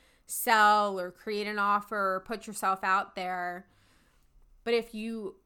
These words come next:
are doing it inauthentically, if you truly are faking it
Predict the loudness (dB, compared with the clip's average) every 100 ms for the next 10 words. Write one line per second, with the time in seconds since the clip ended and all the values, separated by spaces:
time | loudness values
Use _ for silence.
0 | _ -2 -2 -2 -2 0 0 0 -2 -4
1 | 0 0 0 -6 -6 -10 -10 -10 -8 -10
2 | -10 -12 -12 -8 -6 -4 -2 -4 -2 0
3 | 0 -2 -12 -18 -10 -2 0 0 -2 -4
4 | -4 -4 -6 -6 -8